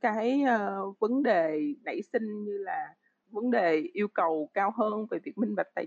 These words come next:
chính, ừm, có thể là làm cho cá nhân mình cảm thấy là, à, hơi quá tải.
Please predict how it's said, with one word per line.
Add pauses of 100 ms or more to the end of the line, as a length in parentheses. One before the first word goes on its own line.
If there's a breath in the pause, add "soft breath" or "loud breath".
chính, (640 soft breath)
ừm,
có
thể
là (440)
làm
cho
cá
nhân
mình
cảm
thấy
là, (480)
à,
hơi
quá
tải.